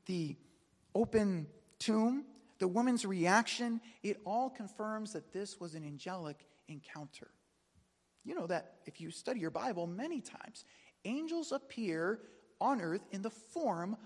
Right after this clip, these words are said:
of human beings. They are described in human form. So these women were amazed.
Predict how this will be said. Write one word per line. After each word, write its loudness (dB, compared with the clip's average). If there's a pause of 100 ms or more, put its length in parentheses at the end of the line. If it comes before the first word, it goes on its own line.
(100)
of -6
human -4
beings. -10
They 0
are 2
described 0
in -2
human -4
form. -2 (1040)
So -6
these 2
women 4
were 4
amazed. -2